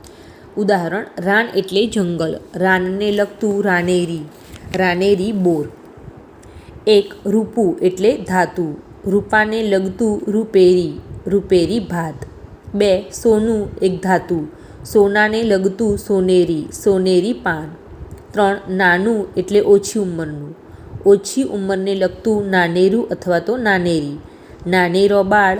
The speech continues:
નાનેરી દીકરી. પ્રશ્ન સાત, આ લોકગીતના રાગ આધારિત તમારા પોતાના માટે પંક્તિઓ આપે છે, તે વાંચો, ગાતા જાઓ ને આગળ નવી પંક્તિઓ ઉમેરતા જાઓ.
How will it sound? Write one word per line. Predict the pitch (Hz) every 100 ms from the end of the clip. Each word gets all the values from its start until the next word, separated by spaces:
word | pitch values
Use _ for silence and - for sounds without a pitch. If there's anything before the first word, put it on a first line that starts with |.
| 220 -
નાનેરી | 180 170 165 175 170
દીકરી. | 226 190 190 180 151 - - - - _ _ - - -
પ્રશ્ન | 208 254 - 285
સાત, | 294 214 170 170 - - -
આ | 226
લોકગીતના | 269 247 240 214 196 - 202 202
રાગ | 196 202 247
આધારિત | - 196 175 190 185 196 -
તમારા | 196 196 196 202 196
પોતાના | 202 190 233 247 262
માટે | 220 180 196
પંક્તિઓ | 196 190 180 175 208
આપે | 226 185 175 180 180
છે, | 185 - 160 151 -
તે | 214
વાંચો, | 214 175 170 208 214
ગાતા | 190 180 175 196
જાઓ | 190 208 208
ને | 214 214
આગળ | 185 180 190 196
નવી | 185 175
પંક્તિઓ | 254 196 180 175 185 220
ઉમેરતા | - 185 185 185 185 196
જાઓ. | 190 190 156